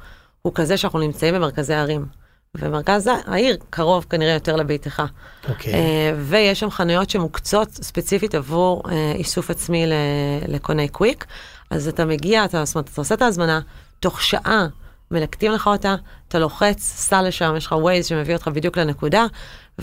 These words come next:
Speaker 1: והמלקט שלנו מחכה לך בחוץ עם השקיות, פותח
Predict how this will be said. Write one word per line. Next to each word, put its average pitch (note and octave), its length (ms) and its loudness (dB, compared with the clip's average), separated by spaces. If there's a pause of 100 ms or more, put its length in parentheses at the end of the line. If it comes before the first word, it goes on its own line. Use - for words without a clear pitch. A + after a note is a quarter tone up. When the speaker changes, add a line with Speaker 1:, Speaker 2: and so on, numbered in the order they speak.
(680)
Speaker 1:
והמלקט E3 1000 0
שלנו G#3 220 2
מחכה E3+ 280 -2
לך G#3+ 140 -2
בחוץ F#3 540 -2
עם F3 100 -2
השקיות, F#3 640 -2 (200)
פותח - 200 0